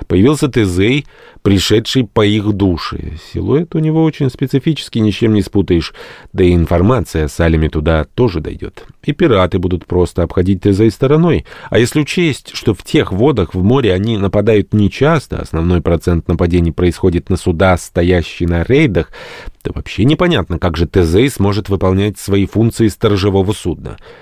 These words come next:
Охранять какой-нибудь рейд? И в случае чего палить из четырехдюймовок по пиратским катерам? Нет, что-то тут не то. «Петрович,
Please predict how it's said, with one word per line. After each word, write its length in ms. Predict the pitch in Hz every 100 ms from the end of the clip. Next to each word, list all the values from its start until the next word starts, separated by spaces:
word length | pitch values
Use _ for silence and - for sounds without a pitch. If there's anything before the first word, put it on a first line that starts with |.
| - -
Охранять 520 | 78 78 95 113 107
какой-нибудь 540 | 104 98 113 107 98
рейд? 420 | 98 180 208 - - - -
И 80 | 92
в 60 |
случае 320 | - 120 113 107
чего 240 | 104 123
палить 380 | - 101 117 113
из 140 | -
четырехдюймовок 1120 | - 95 110 104 117 98 110 95 110 120 104 -
по 80 |
пиратским 520 | 98 110 131 - 120 110
катерам? 520 | 110 117 147 170 131 _ _ _ _
Нет, 1000 | - 80 78 78 78 76 76 71 - - - - - - _ -
что-то 400 | - 101 87 85
тут 240 | 85 -
не 100 | 78
то. 220 | - 67 - _ _ _ _ _ _ _ _ _ _ -
«Петрович, 720 | - - 147 175 180 156 -